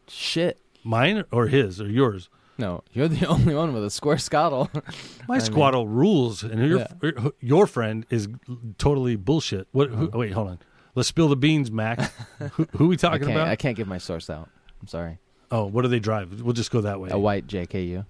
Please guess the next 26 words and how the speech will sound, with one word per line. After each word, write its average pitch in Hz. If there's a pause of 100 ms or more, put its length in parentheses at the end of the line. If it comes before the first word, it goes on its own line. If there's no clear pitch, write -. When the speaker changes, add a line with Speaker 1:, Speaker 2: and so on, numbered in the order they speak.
Speaker 2:
Oh, 113
okay, 101
that 110
guy. 82 (160)
Speaker 1:
The, 110
the 110
least 110
built 110 (220)
Speaker 2:
<laughs> 427
Speaker 1:
white 120
J 110
K 110
U 107
we 104
know. 107
Speaker 2:
Yeah, 117
yeah, 110
yeah, 110
yeah. 104 (240)
He's 156
saying 170
my 151
squaddle's 135
bullshit. 101
Speaker 1:
Yeah. 104
Speaker 2:
Okay. 101